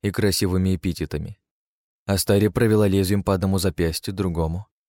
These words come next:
Почувствовала, как магия уходит из неё вместе с вытекающей кровью.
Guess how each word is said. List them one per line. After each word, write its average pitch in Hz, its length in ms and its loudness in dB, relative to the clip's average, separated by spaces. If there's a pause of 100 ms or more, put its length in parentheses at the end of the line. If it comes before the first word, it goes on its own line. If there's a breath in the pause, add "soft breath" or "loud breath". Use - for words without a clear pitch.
(200)
Почувствовала, 98 520 2
как 87 180 -2
магия 95 300 2
уходит 95 380 0
из 90 160 -2
неё 92 240 2
вместе 90 360 -2
с - 80 -4
вытекающей 92 560 -2
кровью. 87 480 -4